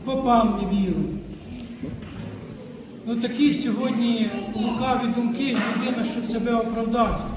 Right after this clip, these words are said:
Але після сошествия Святого Духа з тих боязливих, немічних апостолів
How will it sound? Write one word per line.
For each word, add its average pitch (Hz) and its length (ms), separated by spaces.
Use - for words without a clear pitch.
Але 214 200
після 233 400
сошествия 233 760
Святого 208 640
Духа 285 320
з - 80
тих 277 380
боязливих, 214 1080
немічних 233 680
апостолів 226 760